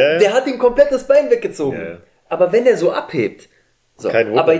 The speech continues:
Speaker 2: ja, jetzt hat der Schiri es ni-, okay, der Schiri hat gesehen, der ist voll abgehoben. Bei der Geschwindigkeit.
Speaker 1: Hm.
Speaker 2: Der im Keller sieht diese Szene aus fünfzig Winkeln.
Speaker 1: Und da kann ich sagen, hier,
Speaker 2: Ähm,
Speaker 1: Digga,
Speaker 2: oder ganz
Speaker 1: Elfmeter.
Speaker 2: kurz, nee, nee.
Speaker 1: Oder schaust dir
Speaker 2: Da
Speaker 1: an.
Speaker 2: war ein Kontakt,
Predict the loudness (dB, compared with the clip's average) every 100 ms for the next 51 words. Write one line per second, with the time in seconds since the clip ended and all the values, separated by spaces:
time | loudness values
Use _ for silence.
0 | 0 -2 -2 -10 _ -4 -2 0 0 0
1 | -2 -2 -6 -8 -4 -4 -2 0 0 -2
2 | -2 -2 0 0 0 0 -2 -2 -4 -8
3 | -12 -14 _ _ _ _ -12 -4 -4 -4
4 | -10 -14 -14 -16 -18 _ -18 -18 -20 _
5 | _ _ _ _ _ _ _ _ -4 -2
6 | 0 -2 0 0 0 -8 -14 -10 -8 -6
7 | -4 -4 -2 -4 -6 -10 -10 -8 -12 -10
8 | -6 -4 -4 -6 -6 -8 -10 -14 _ _
9 | _ _ _ _ -4 -2 0 -2 2 2
10 | 2 4 4 4 0 -2 -2 -2 0 2
11 | 0 0 0 0 -4 _ -8 -6 -6 -8
12 | _ _ -6 -4 0 0 -2 -4 -4 -2
13 | 0 -2 -6 -10 -10 -12 _